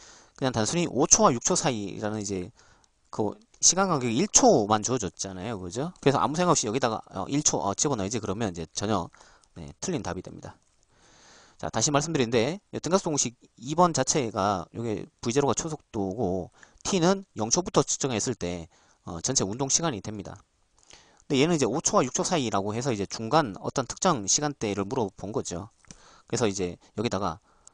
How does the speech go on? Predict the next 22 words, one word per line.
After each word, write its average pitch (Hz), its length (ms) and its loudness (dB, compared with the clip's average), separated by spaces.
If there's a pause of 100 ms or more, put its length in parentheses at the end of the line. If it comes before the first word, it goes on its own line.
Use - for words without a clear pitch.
뭐 90 220 -10
오를 127 280 4
집어넣든가 107 640 2
육을 117 200 -2
집어넣든가 101 480 -4
하시면 131 340 -2
안 82 140 -10
되고요. 92 340 -8 (560)
더군다나 107 380 0
일을 165 200 0
집어넣는다 95 640 -2
그러셔도 98 480 -4
안 85 140 -8
됩니다. 95 320 -14 (880)
자, 120 180 -4
이런 160 200 0
문제는 165 200 4
어떻게 170 200 0
푸는 170 160 -4
게 151 60 0
좋으냐? 120 540 0 (140)
예, 92 180 -10